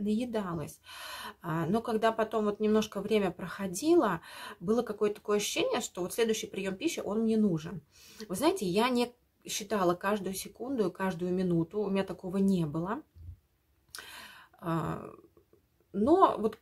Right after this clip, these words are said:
каждый приём пищи, он у меня был где-то вот, ну, первый приём пищи был, э, вот утром, да, завтрак, второй приём пы-, пищи был спустя четыре часа, следующий приём пищи был спустя три часа, следующий тоже, ну, в общем, э, последующие были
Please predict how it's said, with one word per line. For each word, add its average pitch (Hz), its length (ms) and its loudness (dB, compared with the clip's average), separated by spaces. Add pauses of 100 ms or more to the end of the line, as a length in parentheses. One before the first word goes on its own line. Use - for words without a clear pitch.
каждый 240 260 0
приём 220 280 2
пищи, 339 260 0
он 196 120 2
у 196 60 2
меня 208 200 4
был 233 240 0
где-то 190 300 -4
вот, 170 240 -2
ну, 220 140 -2
первый 285 300 4
приём 185 320 -4
пищи 170 440 -4
был, 196 380 -2
э, - 200 -8
вот - 300 -10
утром, 240 400 0
да, 220 160 4
завтрак, 202 420 -4
второй 190 340 -2
приём 170 360 -4 (120)
пы-, 190 120 -8
пищи 202 340 -8
был 175 180 -2
спустя 165 420 -8
четыре 262 400 -6
часа, 233 400 -6
следующий 196 480 -8
приём 170 320 -2
пищи - 280 -6
был 165 240 -2
спустя - 440 -12
три 330 260 2
часа, 240 320 -4 (300)
следующий 180 440 -6
тоже, 339 280 0
ну, 285 160 0
в 302 40 6
общем, 226 340 -2
э, - 240 -2
последующие 214 640 0
были 220 320 -2